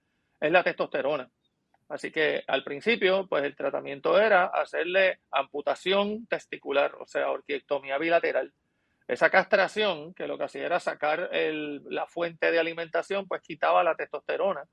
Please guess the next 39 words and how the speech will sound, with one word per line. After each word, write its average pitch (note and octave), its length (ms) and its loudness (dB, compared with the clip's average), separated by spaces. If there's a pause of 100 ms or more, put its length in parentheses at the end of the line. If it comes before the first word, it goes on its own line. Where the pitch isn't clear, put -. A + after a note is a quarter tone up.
(420)
Y D3 100 -8
como D3+ 260 -4
te C3+ 100 -2
quita D3 260 -6
la E3 120 2
testosterona, G3+ 720 0
pues D#3 160 -2
entonces D3+ 640 -2
el D3 220 2
cáncer F#3 440 4
se - 160 -6
queda D#3 220 2
sin E3+ 240 -4
comida, D3+ 500 -2
sin C#3 260 -14
su D3 140 -6
estímulo F3+ 480 0
de E3 100 0
crecimiento. D3 640 -6 (460)
Y D3 100 -6
comenzaba D3+ 920 6
a C#3+ 40 -6
recoger D3+ 640 0 (480)
y D#3 540 -4
puede D#3+ 300 0
llegar E3 280 -2
en F3+ 80 -6
momentos G3 460 -4
en G3 60 -4
los E3 140 -2
cuales, D3+ 360 -2
pues, D3 260 -4
alivie E3+ 500 -2
síntomas E3 600 -8
como D3 280 -8
de C#3+ 120 -4
dolor C#3+ 340 -2
en F3 160 -4
los, D3 220 -4